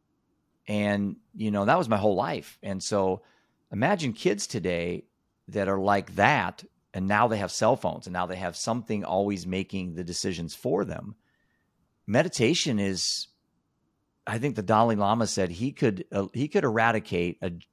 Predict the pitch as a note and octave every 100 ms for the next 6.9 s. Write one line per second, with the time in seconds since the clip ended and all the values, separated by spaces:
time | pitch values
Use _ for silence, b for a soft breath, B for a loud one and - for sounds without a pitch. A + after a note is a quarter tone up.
0 | F#2 E2+ E2 G#2+ C#3 - b b b _
1 | - G#2 F#2+ D3+ G3 D#3 D3 A#2 G#2+ G#2
2 | F2 E2+ A2+ A2 F#2+ F2+ G2+ A#2 A#2 G#2+
3 | G2 - G#2+ G#2+ G2 E2 F2+ F2+ E2 E2+
4 | - F#2 G2+ F2 - - G2 G2+ G#2+ A#2
5 | A#2+ - - G2 F2 E2+ E2+ F2 E2+ E2+
6 | D#2+ - E2+ E2 D#2+ D#2+ D#2+ E2+ -